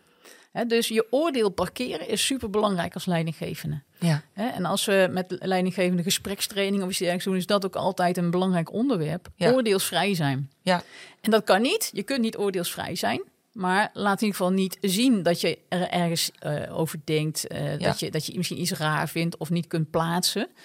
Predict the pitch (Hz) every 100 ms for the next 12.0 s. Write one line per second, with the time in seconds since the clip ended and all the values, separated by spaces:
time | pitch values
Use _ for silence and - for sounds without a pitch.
0 | - - - 185 269 220 185 208 202 190
1 | 196 190 - 214 202 214 220 214 190 185
2 | - 202 190 180 170 170 170 151 180 -
3 | 233 254 254 - 233 233 240 233 - _
4 | _ 220 226 - - 175 - 208 - 185
5 | 202 196 202 185 185 196 202 277 - -
6 | - - - 196 208 202 190 262 - -
7 | 214 190 185 190 233 202 180 180 175 -
8 | 170 185 180 165 202 226 277 339 190 180
9 | 165 160 143 - 165 151 208 190 226 208
10 | 202 185 - - 220 330 - - 190 190
11 | 185 180 190 202 185 170 185 226 254 269